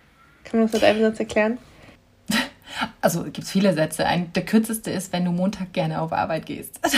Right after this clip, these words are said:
Speaker 2: dann bist du im Happy Job." Nee, und das ist, äh, genau das Thema. Da,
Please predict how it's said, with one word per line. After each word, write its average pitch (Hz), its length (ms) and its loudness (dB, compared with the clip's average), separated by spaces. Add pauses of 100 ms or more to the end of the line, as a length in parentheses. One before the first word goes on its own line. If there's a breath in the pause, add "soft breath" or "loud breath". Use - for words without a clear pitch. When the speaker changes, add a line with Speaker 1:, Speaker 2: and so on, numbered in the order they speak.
Speaker 2:
dann 285 80 12
bist - 200 8
du 302 60 6
im 311 80 6
Happy 269 300 4
Job." 220 260 2 (1040 loud breath)
Nee, 220 140 6
und 214 100 4
das 240 160 4
ist, - 320 -8
äh, 220 100 0
genau 220 300 2
das 240 140 0
Thema. 226 340 2
Da, - 160 -4